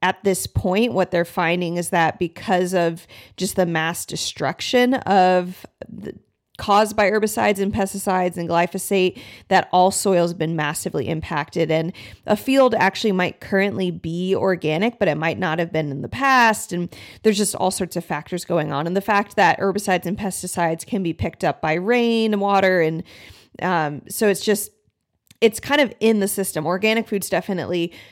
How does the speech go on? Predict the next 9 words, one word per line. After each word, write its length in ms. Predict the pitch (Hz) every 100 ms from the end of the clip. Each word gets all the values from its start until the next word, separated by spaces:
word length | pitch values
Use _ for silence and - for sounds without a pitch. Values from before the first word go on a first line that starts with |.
| _
better 420 | 180 190 190 196
as 220 | 170 196 -
far 240 | 196 180
as 240 | 175 175 - _ _ _ _
fewer 640 | - - 240 269 320 330 349
exposure 760 | - - 285 294 269 277 277 -
or 140 | 165
less 340 | 175 202 -
exposure 580 | 262 - 254 254 277 269